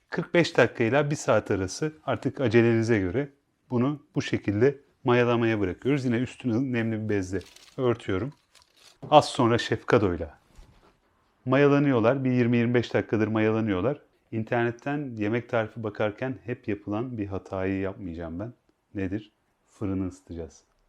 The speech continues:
Tam diyorlar ki fırına ver ama önceden ısıtılmış fırın. Ne oluyor? O sitcom gibi böyle kalıyorsun.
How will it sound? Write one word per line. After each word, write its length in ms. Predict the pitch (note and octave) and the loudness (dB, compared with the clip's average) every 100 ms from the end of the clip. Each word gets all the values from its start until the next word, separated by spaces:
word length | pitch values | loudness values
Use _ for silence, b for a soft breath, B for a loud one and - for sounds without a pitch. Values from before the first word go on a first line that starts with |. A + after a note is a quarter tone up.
| _ | _
Tam 300 | C3+ B2+ B2 | -2 -2 0
diyorlar 400 | A#2 A#2+ A2 G2 | 0 2 0 -2
ki 280 | C3+ C#3+ - _ _ _ _ _ _ _ | -4 -6 -10 _ _ _ _ _ _ _
fırına 420 | - A2+ B2 A#2 | -4 -2 0 0
ver 260 | A#2 C#3 _ - | -2 -4 _ -12
ama 320 | G#2+ B2 D3 | -6 -6 -4
önceden 400 | G2 G2 G2 G2 | -4 -4 -4 -6
ısıtılmış 520 | F2+ - F2+ E2 - _ | -10 -14 -18 -18 -18 _
fırın. 220 | F2 D#2+ _ _ | -14 -14 _ _
Ne 60 | G#2 | -10
oluyor? 380 | F#2+ F2+ G2+ B2+ _ _ - | -8 -8 -8 -10 _ _ -20
O 20 | |
sitcom 600 | E2+ - G#2+ - G#2 F2+ | -20 -10 -10 -6 -8 -6
gibi 260 | F2 F2+ A2 | -6 -8 -6
böyle 260 | G2 G2 G#2 | -6 -6 -8
kalıyorsun. 460 | G2 F#2 F2 - | -8 -6 -8 -12